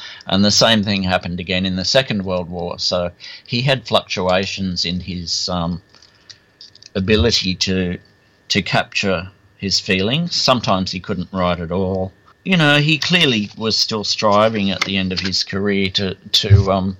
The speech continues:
write these amazing stories of mysticism and nature. A really good quote here, which is actually from S T Joshi's introduction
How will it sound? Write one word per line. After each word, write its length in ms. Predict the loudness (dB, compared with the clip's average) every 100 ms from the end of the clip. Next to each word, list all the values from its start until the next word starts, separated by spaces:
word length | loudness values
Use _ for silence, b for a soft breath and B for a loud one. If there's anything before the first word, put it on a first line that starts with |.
| B B -14 B
write 340 | 4 6 6 0
these 300 | -2 0 0
amazing 600 | 2 2 2 0 -2 -2
stories 680 | -2 2 2 2 0 -2
of 420 | -4 -4 -8 -16 _ -20 -20 0
mysticism 800 | 2 2 2 0 0 0 0 2
and 160 | 2
nature. 560 | 2 2 0 -2 -2 -2 -12 B B -8
A 40 |
really 240 | -4 -4
good 220 | -4 -6 0
quote 340 | 4 6 4
here, 320 | 0 -4 -4
which 240 | -6 -6 -6
is 200 | -4 -4
actually 360 | -4 -6 -6
from 300 | -2 0 0
S 180 | 2 0
T 180 | 0 0
Joshi's 460 | 2 2 0 0
introduction 840 | 2 2 2 4 4 2 -2 -2